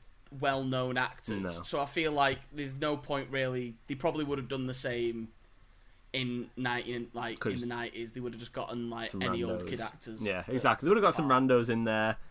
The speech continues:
Speaker 2: It's fine. Um, so starting, uh, I've already kinda told you what, like, one. Well, I've got a couple options for quite a few of these. Um, and the first character that, like, um,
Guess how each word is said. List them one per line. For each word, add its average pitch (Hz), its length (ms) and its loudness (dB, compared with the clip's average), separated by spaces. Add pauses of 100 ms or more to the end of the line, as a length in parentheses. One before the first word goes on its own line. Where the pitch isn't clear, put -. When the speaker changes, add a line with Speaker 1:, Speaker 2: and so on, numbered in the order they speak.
(120)
Speaker 2:
It's 202 240 6
fine. 110 480 4 (340)
Um, 123 320 8
so 143 440 8 (180)
starting, 127 760 6 (100)
uh, 117 320 6
I've 143 80 4
already 160 220 6
kinda 156 200 4
told 147 300 4
you 120 80 4
what, 117 220 0 (260)
like, 117 320 0
one. 160 400 6
Well, 151 340 8
I've 147 140 4
got 190 180 8
a 165 60 8
couple 165 360 2
options 131 360 2
for 127 80 -6
quite 127 220 4
a - 20 -4
few 113 180 0
of 104 80 0
these. - 500 -8 (340)
Um, 107 520 6 (120)
and 123 160 4
the 113 40 2
first 151 280 8
character 123 560 8 (180)
that, 107 260 4 (580)
like, 101 420 0
um, 95 440 2